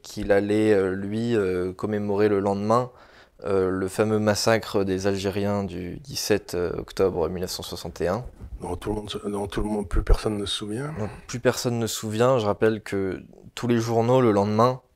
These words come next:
Speaker 1: titraient, euh, « Deux morts et, je crois, quarante-quatre blessés ». Donc oui, il y avait peut-être quelques violences, mais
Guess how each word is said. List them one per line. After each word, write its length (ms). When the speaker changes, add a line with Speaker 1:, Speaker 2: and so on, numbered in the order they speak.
Speaker 1:
titraient, 500
euh, « 460
Deux 320
morts 400
et, 80
je 80
crois, 180
quarante-quatre 500
blessés ». 480
Donc 180
oui, 120
il 20
y 20
avait 140
peut-être 240
quelques 240
violences, 500
mais 240